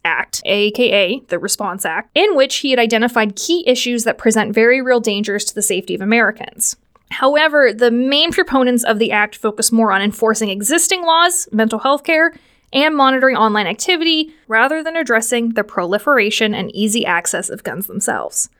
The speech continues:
Cornyn's bill does not, as critics were quick to point out, say anything about limiting access to specific weapons or on requiring universal background checks on gun sales. Attorney General William Barr, meanwhile,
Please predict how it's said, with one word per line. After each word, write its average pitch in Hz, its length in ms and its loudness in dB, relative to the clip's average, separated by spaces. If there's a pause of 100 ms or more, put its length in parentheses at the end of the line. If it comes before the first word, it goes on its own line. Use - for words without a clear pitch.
(100)
Cornyn's 294 360 2
bill 247 180 4
does 233 160 2
not, 285 400 4 (240)
as 233 380 0
critics 220 400 0
were 214 80 0
quick 214 160 -2
to 226 100 -2
point 214 240 -2
out, 226 260 0 (220)
say 247 220 0
anything 311 480 -2
about 247 200 0
limiting 233 360 2
access 202 480 0
to 214 100 -2
specific - 500 -4
weapons 330 480 -2 (380)
or 294 300 6
on 254 120 4
requiring 226 540 2
universal 214 540 -2
background 190 400 -4
checks - 260 -6
on 220 100 0
gun 330 200 0
sales. - 420 -6 (140)
Attorney 262 420 0
General 226 320 4
William 202 340 0
Barr, 403 280 4
meanwhile, 196 600 -2